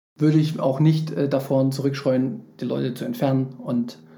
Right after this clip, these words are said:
ähm, ich möchte da einfach, dass das klare Gedanken oder klare Fragen im Bere-, Bezug zur Technik und Bezug zu den anderen Themen, die da aufleuchten, kommen. Und ich bin auch gern bereit, wenn kontroverse,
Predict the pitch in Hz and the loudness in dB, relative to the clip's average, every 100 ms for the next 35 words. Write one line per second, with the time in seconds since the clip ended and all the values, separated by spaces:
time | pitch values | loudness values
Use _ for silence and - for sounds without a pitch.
0 | - - - 123 120 135 180 180 151 143 | -20 -20 -8 -4 0 4 4 6 4 2
1 | 143 147 147 - 139 135 123 - - - | 0 0 -2 0 -2 0 -2 -4 -14 -20
2 | - - - - 151 156 147 135 143 160 | -18 -12 -10 -2 2 4 4 2 4 4
3 | 185 160 151 139 127 131 - 139 135 135 | 4 4 2 2 -2 -4 0 2 2 0
4 | 135 135 139 139 127 127 - - 135 156 | 0 2 2 2 2 0 -4 -8 -4 -2
5 | 156 151 135 - 185 180 180 175 170 - | 0 -2 -4 -2 0 4 6 6 2 -6
6 | - _ _ 143 131 139 165 156 - 143 | -16 _ _ -4 -4 0 0 -2 -2 0
7 | 127 143 175 185 175 175 165 160 151 156 | 2 4 4 4 4 4 4 4 2 2
8 | 151 147 143 143 135 139 139 139 - - | 0 0 0 0 0 2 2 0 -4 -16
9 | _ - 190 262 285 - 185 185 - 156 | _ 4 6 6 4 2 2 2 2 2
10 | 160 156 135 139 139 131 123 - 143 131 | 4 4 4 2 2 0 0 -2 0 4
11 | 135 139 113 - | 4 4 0 -4